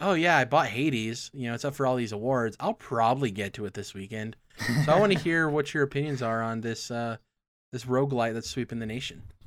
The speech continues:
Speaker 2: It's, it's super good. So I've never played a game like this, um, a roguelite, right? Um, so I was kinda, like, hesitant. It was, like, five bucks off on the eShop or whatever. I was like, "Ah, I'll try it. Everyone's talking about it." And,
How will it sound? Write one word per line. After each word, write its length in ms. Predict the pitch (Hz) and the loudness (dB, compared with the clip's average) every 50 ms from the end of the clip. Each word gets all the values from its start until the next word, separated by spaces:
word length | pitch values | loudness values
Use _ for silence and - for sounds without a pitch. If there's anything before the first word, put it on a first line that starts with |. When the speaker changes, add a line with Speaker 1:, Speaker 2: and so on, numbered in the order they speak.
| - - - _ - _ _ _ - - _ _ - - _ _ _ _ - - 101 | -18 -18 -18 _ -20 _ _ _ -20 -20 _ _ -20 -20 _ _ _ _ -10 -10 -8
Speaker 2:
It's, 340 | - - - - - - 113 - | -8 -10 -10 -8 -12 -12 -12 -10
it's 160 | - 127 - - | -12 -8 -6 -4
super 320 | - 120 117 - 113 101 | -4 -4 -4 -4 -6 -8
good. 240 | - 95 87 76 - - - _ - | -6 -6 -8 -8 -10 -14 -20 _ -8
So 380 | - - 131 117 110 107 - - - - - - 202 - | -2 2 4 4 4 4 0 -2 -4 -4 -2 0 4 6
I've 100 | 117 131 | 6 8
never 140 | 165 151 117 | 8 6 6
played 320 | 101 131 127 120 104 104 - - | 6 4 4 4 4 0 -4 -6
a 80 | - 113 | -6 -4
game 500 | 104 113 110 110 107 - - - - - | -2 0 0 0 -2 -4 -6 -10 -10 -6
like 260 | 110 110 104 104 - - | -4 -4 -4 -4 -6 -6
this, 340 | 113 104 113 - - - - - - | -6 -6 -4 -4 -6 -6 -10 -12 -10
um, 380 | 143 110 104 110 107 - - - - - - - - - | -8 -6 -4 -4 -6 -6 -8 -12 -14 -16 -16 -14 -10 -6
a 60 | 120 | -4
roguelite, 580 | 110 110 107 107 104 101 95 104 104 95 95 - - - - - | 0 2 2 0 0 -2 -2 -2 -2 -2 -4 -6 -10 -14 -8 -4
right? 260 | 110 107 110 110 - - - - - - - - - - | -2 -2 -2 -2 -6 -14 -18 -20 -20 -20 -20 -18 -10 -6
Um, 500 | 110 113 110 107 107 104 98 98 98 98 - - _ _ - | -6 -2 0 0 0 0 0 -4 -8 -12 -16 -20 _ _ -10
so 140 | - - 123 | -4 0 0
I 20 | |
was 120 | 113 113 - | 0 0 0
kinda, 180 | - 135 123 | -2 0 0
like, 120 | 113 110 110 | 0 0 0
hesitant. 460 | - 123 117 120 117 - 131 120 117 | 0 0 0 -2 -2 -2 -2 -2 -2
It 40 | 117 | -2
was, 80 | 120 | -2
like, 180 | 143 135 120 - | 0 0 -2 -2
five 280 | - - 101 98 104 87 | -2 -2 -2 -2 -2 -4
bucks 220 | 95 95 - - | -6 -8 -6 -4
off 380 | 95 98 104 104 104 - - - | 0 2 2 2 2 0 -4 -10
on 100 | - 98 | -10 -10
the 80 | 92 | -8
eShop 340 | 110 110 - 113 110 104 - | -8 -6 -4 -2 -2 -2 -2
or 60 | 104 | -2
whatever. 100 | 104 107 | -4 -4
I 40 | 107 | -4
was 100 | 110 147 | -4 -4
like, 80 | - - | 2 6
"Ah, 220 | 190 160 147 143 | 6 8 8 8
I'll 80 | 131 - | 6 4
try 220 | - - 101 101 | 2 -2 -2 0
it. 40 | 101 | 0
Everyone's 260 | 113 107 107 101 - | -2 -2 -4 -6 -6
talking 280 | - 95 98 - - 95 | -8 -8 -8 -8 -8 -8
about 160 | 101 95 101 | -8 -8 -8
it." 100 | 101 - | -8 -8
And, 200 | 98 98 98 - | -8 -10 -10 -10